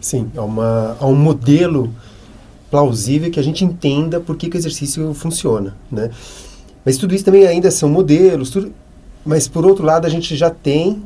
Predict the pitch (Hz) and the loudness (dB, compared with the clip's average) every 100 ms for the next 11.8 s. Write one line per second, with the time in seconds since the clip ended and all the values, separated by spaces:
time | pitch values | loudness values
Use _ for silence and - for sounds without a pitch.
0 | - 156 139 147 147 - 180 131 104 104 | -10 -4 0 0 -2 -6 -4 -2 -4 -8
1 | 101 - - 131 117 120 117 143 147 160 | -14 -12 -12 -4 -4 -2 -2 -2 -2 -2
2 | 123 117 123 147 143 - 123 123 127 143 | 0 0 -2 -2 -4 -4 -4 -2 0 0
3 | 139 117 98 - - - - - 135 131 | 0 -2 -4 -8 -20 -20 -20 -12 -4 -2
4 | - 139 139 165 185 190 180 - 131 127 | 0 4 4 4 0 -4 -8 -4 0 2
5 | 156 196 - - - - - - 123 120 | 0 -4 -12 -20 -20 -20 -20 -4 2 4
6 | 123 120 113 113 - 151 - 165 156 143 | 4 2 -4 -4 -4 -4 0 2 4 2
7 | - 202 202 - 131 117 113 107 127 151 | 0 -4 -4 -6 -8 -6 -4 -4 -6 -10
8 | - 160 202 180 170 127 107 - - - | -4 0 2 4 4 4 -2 -8 -12 -4
9 | 123 131 135 - - - - - - 285 | 0 0 -4 -14 -16 -18 -18 -8 0 2
10 | 190 147 139 120 107 101 - - 123 113 | 2 2 0 0 0 -4 -10 -10 -4 -4
11 | 101 101 - 220 226 180 180 156 | -4 -8 -4 0 2 2 2 -4